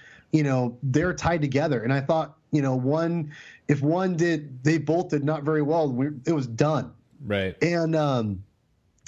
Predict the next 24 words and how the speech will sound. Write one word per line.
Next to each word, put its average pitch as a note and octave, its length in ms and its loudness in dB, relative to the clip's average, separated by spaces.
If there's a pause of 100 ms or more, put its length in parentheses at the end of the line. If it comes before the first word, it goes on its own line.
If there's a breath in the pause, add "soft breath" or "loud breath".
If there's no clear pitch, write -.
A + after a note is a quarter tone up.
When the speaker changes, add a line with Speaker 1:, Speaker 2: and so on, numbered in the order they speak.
Speaker 1:
I E3 80 6
went G3 240 2
in, F3+ 420 0 (600 loud breath)
and E3+ 320 0
I D3 160 -4
remember F#3+ 220 0
just D3 180 -2
being C#3+ 380 0 (200)
blown D3+ 440 0
away B2+ 580 -2 (560)
how E3 240 0
funny C#3 460 0
it - 180 -12
was. - 420 -14
And, D#3 140 2
and F3 220 0
I F3+ 100 0
know F#3+ 500 0 (420 loud breath)
we C#3+ 80 4
talk E3+ 220 0
about D#3 200 0
the C#3+ 60 -10
Marvel C#3+ 240 0
humor, C3 640 -2